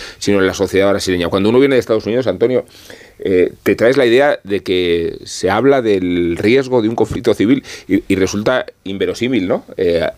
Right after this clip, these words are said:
encajar, eh, esta idea proveniendo de una sociedad tan madura y tan desarrollada. ¿Qué podemos pensar de una sociedad menos madura y desarrollada en términos democráticos como la brasileña?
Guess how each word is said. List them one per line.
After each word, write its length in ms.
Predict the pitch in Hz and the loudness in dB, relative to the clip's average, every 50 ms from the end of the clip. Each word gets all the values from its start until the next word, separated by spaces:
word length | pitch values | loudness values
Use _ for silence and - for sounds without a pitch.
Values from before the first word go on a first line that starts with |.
| _ - | _ -4
encajar, 540 | 95 92 - - - - 110 127 123 - - | -4 -4 -2 -4 -4 -2 -4 -4 -4 -8 -14
eh, 200 | - - 95 - - | -12 -10 -10 -8 -6
esta 280 | - 98 - - - 85 | -6 -8 -6 -4 -2 -2
idea 320 | 92 92 98 120 143 - - - - _ _ _ - | 2 2 2 2 2 -2 -8 -20 -20 _ _ _ -2
proveniendo 520 | 107 101 98 95 95 101 107 113 113 117 | 0 2 2 2 2 0 -2 0 2 2
de 40 | 110 | 2
una 100 | 104 101 | 2 0
sociedad 400 | - - 95 - - 95 - - | -2 -4 -4 0 0 0 0 0
tan 140 | - 101 101 | -4 -4 -2
madura 300 | 87 87 95 95 104 101 | -2 0 2 2 2 2
y 60 | 87 | 2
tan 260 | - 95 92 92 90 | -2 -4 -4 -4 -6
desarrollada. 560 | 87 - - 85 76 82 78 76 71 64 64 - - - - - _ _ | -6 -6 -6 -6 -4 -2 -2 -2 -2 -4 -6 -8 -14 -20 -20 -20 _ _
¿Qué 120 | - 104 | -2 0
podemos 380 | - 110 107 104 101 101 98 - | 2 4 2 2 2 0 -6 -6
pensar 320 | 101 90 87 110 110 113 | -8 -8 -2 0 0 0
de 60 | 104 | 0
una 100 | 95 90 | -2 -4
sociedad 320 | - 95 85 - 98 95 90 | -6 -8 -4 -2 -2 0 0
menos 380 | 92 98 101 95 92 92 - | 0 -2 -2 -2 -4 -8 -8
madura 420 | 87 87 85 87 90 98 92 90 87 | -8 -6 -6 -2 -2 0 2 2 2
y 80 | 85 | 2
desarrollada 500 | 78 82 - 82 78 85 87 92 98 90 | -2 -4 -6 -6 -4 0 2 2 2 2
en 140 | 82 85 85 | 0 -4 -4
términos 320 | 85 85 82 87 85 87 | -6 -6 -6 -4 -8 -8
democráticos 540 | 82 82 82 80 92 92 90 90 82 85 - | -6 -8 -6 -4 -4 -4 -2 -2 -4 -4 -6
como 160 | - - 80 | -6 -6 -4
la 80 | 78 76 | -2 -2
brasileña? 500 | 82 85 - 85 92 98 95 98 113 | -2 -2 -2 -2 0 0 0 0 -2